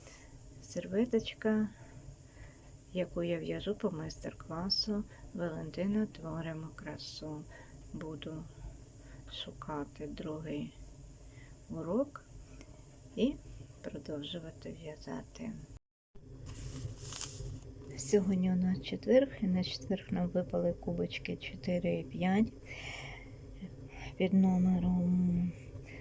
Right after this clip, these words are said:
чотири у мене пончо Симфонія Жакарту. Під номером п'ять фламінго.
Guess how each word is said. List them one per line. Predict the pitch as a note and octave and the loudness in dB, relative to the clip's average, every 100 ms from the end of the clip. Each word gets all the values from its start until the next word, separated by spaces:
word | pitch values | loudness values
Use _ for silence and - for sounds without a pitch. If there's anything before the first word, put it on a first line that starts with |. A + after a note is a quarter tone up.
| - - | -12 -10
чотири | - F#3 - F#3 F3+ F3 - - | -2 0 0 0 2 2 2 2
у | F#3 | 4
мене | F3 F3+ F3+ F3 E3+ - | 6 6 6 6 2 -2
пончо | - F3 E3+ F3 F3 - - F3+ F3 E3+ E3+ | -4 0 2 2 0 -4 -2 2 2 2 -2
Симфонія | - - F3+ E3+ - F3+ E3+ E3+ - | -8 -2 0 0 -2 0 2 2 2
Жакарту. | - - - E3 F3 - G#3 A3+ C#4 - - - - - - - - - - - - - - - - - - - | 0 -6 -4 0 0 0 6 6 6 0 -6 -6 -6 -8 -10 -10 -12 -12 -12 -12 -12 -12 -10 -8 -8 -10 -12 -4
Під | F3+ F3 | 0 2
номером | F3 F3+ F3 F3 E3+ | 2 4 4 4 2
п'ять | - G3 A3+ - - | 4 4 4 2 0
фламінго. | F3+ F3+ E3 D#3 C#3+ D#3+ | 4 6 4 2 2 0